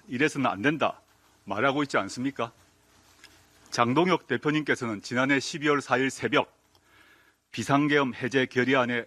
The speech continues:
찬성하셨습니다. 소속 정당은 다르지만 감사했습니다. 그런데 지금은 어떠신지 의문이 듭니다. 마치 당시의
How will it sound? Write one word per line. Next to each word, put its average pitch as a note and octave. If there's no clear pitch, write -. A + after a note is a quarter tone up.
찬성하셨습니다. A#2
소속 -
정당은 C#3+
다르지만 A2
감사했습니다. G#2+
그런데 B2+
지금은 C#3+
어떠신지 A2+
의문이 B2+
듭니다. A2
마치 B2+
당시의 A#2+